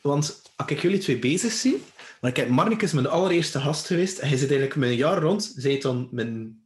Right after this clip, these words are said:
dat jaar rond, wat is dat, nummer tweeënvijftig of zo? Of die cirkel is zo rond. En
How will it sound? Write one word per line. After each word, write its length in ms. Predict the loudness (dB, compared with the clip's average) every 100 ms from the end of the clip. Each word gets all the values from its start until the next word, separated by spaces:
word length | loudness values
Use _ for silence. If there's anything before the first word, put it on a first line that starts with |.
| _
dat 200 | -4 0
jaar 240 | 2 2
rond, 160 | 0 -2
wat 100 | -2
is 60 | -4
dat, 160 | -2
nummer 300 | -2 -2 -4
tweeënvijftig 640 | -2 -2 0 -2 -2 -4 -8
of 80 |
zo? 200 | -6 -4 -6 -8 -20 -20 _
Of 80 | -6
die 120 | -6
cirkel 300 | -4 -4 -2
is 140 | -2
zo 100 | -2
rond. 320 | -2 -2 -4 -4
En 300 | -4 -4